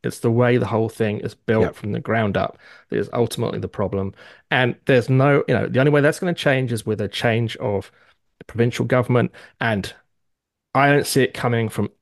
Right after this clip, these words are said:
Speaker 1: any of the three or even the fourth,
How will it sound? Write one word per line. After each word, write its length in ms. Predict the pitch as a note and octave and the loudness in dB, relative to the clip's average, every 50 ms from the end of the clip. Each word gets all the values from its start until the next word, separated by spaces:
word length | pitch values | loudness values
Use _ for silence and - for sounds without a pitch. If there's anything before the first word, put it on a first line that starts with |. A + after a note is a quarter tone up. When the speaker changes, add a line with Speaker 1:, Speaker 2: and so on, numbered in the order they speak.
| - | -2
Speaker 1:
any 280 | - C#3 C#3+ C3+ B2+ B2+ | 2 2 4 4 4 4
of 160 | A#2+ A2+ - - | 2 2 0 -4
the 100 | A#2+ - | -6 -6
three 560 | - - - B2+ B2 A#2 A2 A2+ A2+ A2+ _ _ _ _ | -6 -4 0 2 2 4 2 2 0 -2 _ _ _ _
or 280 | - A#2+ C3 B2+ B2+ B2+ | -2 0 2 4 4 4
even 260 | C#3 D3 D#3 D#3 E3+ E3 | 4 4 2 2 0 0
the 60 | D#3+ | -2
fourth, 500 | - - - G#3 E3+ D3 - - - - | -2 -2 0 2 2 2 2 0 -6 -20